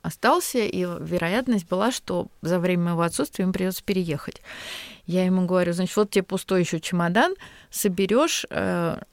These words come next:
эти, в-, на кухне все, значит, все вот это все соберешь, там масло, ножи, это все соберешь". Говорю, и внимательно, и внуку говорю: "Проследи, вот эти снять, все фотографии, значит, картинки, иконы".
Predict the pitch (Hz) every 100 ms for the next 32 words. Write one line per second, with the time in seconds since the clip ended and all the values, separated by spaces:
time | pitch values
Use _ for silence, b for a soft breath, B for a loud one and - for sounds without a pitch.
0 | - - - - - 170 - - - -
1 | 175 175 247 - 170 - 147 - - 139
2 | 156 151 - - - 170 147 - - -
3 | - - 156 247 370 - 170 151 170 202
4 | - 151 156 285 - 220 214 208 226 175
5 | 135 - b b b b - 165 180 -
6 | 226 214 220 202 262 - 208 196 214 220
7 | 175 165 175 165 196 - 254 208 196 175
8 | 180 233 247 247 233 240 196 - - 180
9 | 190 226 214 175 170 190 208 - 202 202
10 | 185 196 - 202 - 196 196 - 196 226
11 | 208 190 185 - 208 226 220 196